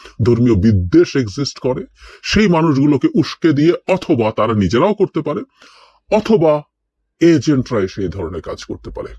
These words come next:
খুব বেশি সম্ভাবনা, লাস্টটার সম্ভাবনাই বেশি, আওয়ামী বা ভারতের এজেন্টরা এ ধরনের পরিস্থিতি তৈরি করবে। এটা আমাদের জন্য খুব বড় ক্ষতির কারণ হবে এবার।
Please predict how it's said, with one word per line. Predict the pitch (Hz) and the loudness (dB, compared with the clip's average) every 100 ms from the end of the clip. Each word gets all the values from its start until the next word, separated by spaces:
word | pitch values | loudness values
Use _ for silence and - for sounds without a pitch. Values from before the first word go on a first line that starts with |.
| - | -18
খুব | - 202 170 101 | -2 2 2 0
বেশি | 123 135 | -2 -2
সম্ভাবনা, | - 104 101 85 | -4 -2 -2 0
লাস্টটার | 110 156 - 151 | 0 -2 -4 -4
সম্ভাবনাই | 135 113 107 101 | -2 -2 -2 -2
বেশি, | 90 101 92 - - - - - | -2 -2 -4 -4 -12 -20 -20 -10
আওয়ামী | - 113 117 113 | -2 2 2 2
বা | 104 | 0
ভারতের | 90 117 123 113 | -2 -2 0 2
এজেন্টরা | 95 92 92 87 202 254 - - | 2 2 -2 0 -2 -2 -10 -2
এ | 139 | 0
ধরনের | 117 98 90 | 0 -2 -2
পরিস্থিতি | 90 85 - 82 - | -2 -2 -2 -6 -4
তৈরি | 87 - 78 | -4 -4 -2
করবে। | 98 92 113 220 - - - - - - - - _ - | -2 0 2 0 -2 -20 -20 -20 -20 -20 -20 -20 _ -4
এটা | 131 135 | 0 0
আমাদের | 113 104 | 2 0
জন্য | 98 95 | 0 -2
খুব | - 90 - | -2 -2 4
বড় | 98 104 | 4 4
ক্ষতির | 104 - - 90 | 0 -2 -2 -2
কারণ | - - 85 | -2 -4 -4
হবে | - - | -6 -4
এবার। | - - | -2 -4